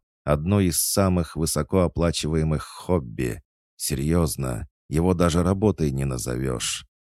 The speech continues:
Артемий продолжал нагло игнорировать мои слова.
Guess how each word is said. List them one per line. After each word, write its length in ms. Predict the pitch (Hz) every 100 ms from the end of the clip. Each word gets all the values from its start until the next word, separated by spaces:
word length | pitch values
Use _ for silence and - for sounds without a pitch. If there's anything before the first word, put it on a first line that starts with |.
| _ _
Артемий 640 | 58 57 - 76 73 69 64
продолжал 760 | 64 64 64 64 60 76 67
нагло 560 | 50 58 65 65 67 65 -
игнорировать 800 | 65 62 55 62 64 62 60 -
мои 280 | 58 53
слова. 720 | 50 - 58 58 52 55 53